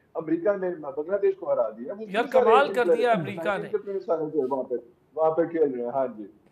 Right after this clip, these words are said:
Speaker 1: तो वो भी जो है हमारा पहला match अमेरिका के साथ है, तो हम
Speaker 2: जी।
Speaker 1: Ireland से हार के आ रहे हैं एक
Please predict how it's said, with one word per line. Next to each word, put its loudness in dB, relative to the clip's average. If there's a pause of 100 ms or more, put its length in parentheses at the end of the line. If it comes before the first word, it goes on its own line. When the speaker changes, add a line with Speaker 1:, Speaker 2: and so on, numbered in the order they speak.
(120)
Speaker 1:
तो -10
वो 2
भी -2
जो 0
है 4
हमारा 2
पहला 2
match -2
अमेरिका -4
के 0
साथ 2
है, 2
तो -2
हम -2
Speaker 2:
जी। -4
Speaker 1:
Ireland -2
से -8
हार -2
के -2
आ 0
रहे -4
हैं -6
एक -8